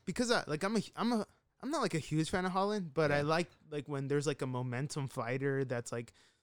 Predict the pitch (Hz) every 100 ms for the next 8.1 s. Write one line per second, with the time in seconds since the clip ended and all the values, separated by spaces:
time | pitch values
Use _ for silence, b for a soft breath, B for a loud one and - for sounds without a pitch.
0 | - 131 123 117 143 147 147 123 127 135
1 | 139 131 139 127 120 120 123 131 202 233
2 | 202 110 - - 131 120 117 113 113 120
3 | - 226 262 254 208 156 170 170 131 143
4 | 151 135 123 - 127 135 143 131 117 117
5 | 120 110 120 113 113 - 131 117 98 92
6 | - 139 214 233 233 233 196 185 180 151
7 | 135 170 147 170 135 135 135 120 113 120
8 | 127